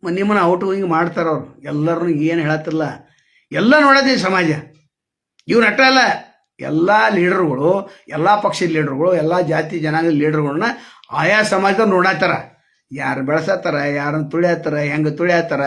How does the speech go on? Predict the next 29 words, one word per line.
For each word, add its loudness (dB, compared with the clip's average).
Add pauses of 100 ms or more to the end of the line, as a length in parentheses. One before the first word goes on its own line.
(460)
ಮೊದ್ಲಿಗತ್ಲೆ 0
ಮುಗಿತ್ಲ 0
ಈಗ. 2
ಎಲ್ಲ -2
ಸೋಷಿಯಲ್ -4
ಮೀಡಿಯಾ 2
ಐತಿ -2
ಈಗ. 0 (540)
ನೀವೇನು 2
ಮುಚ್ಚಿಡ್ತಲ್ಲ, 0
ಏನೂ 2
ಆಗಿಲ್ಲ. 0 (680)
ನಿಮ್ಮ -2
ಪೆಟ್ಟಿಗೆ -4
ಮುಚ್ಚಿಟ್ರು -2
ಇಷ್ಟ -2
ಕೋಟಿ -2
ಐತೆ -2
ಅಂತ -6
ಹೇಳ್ತಾರ, -4 (420)
ಅಷ್ಟು -2
ಜನ 0
ಐತೆ. -4
ಮತ್ತ್ 0
ನಾವು 2
ಜಾಗ್ರತೆ -2
ಮಾಡಕ್ಕೆ 0
ನಾವೇ 4
ಇದೇವಲ್ಲ 0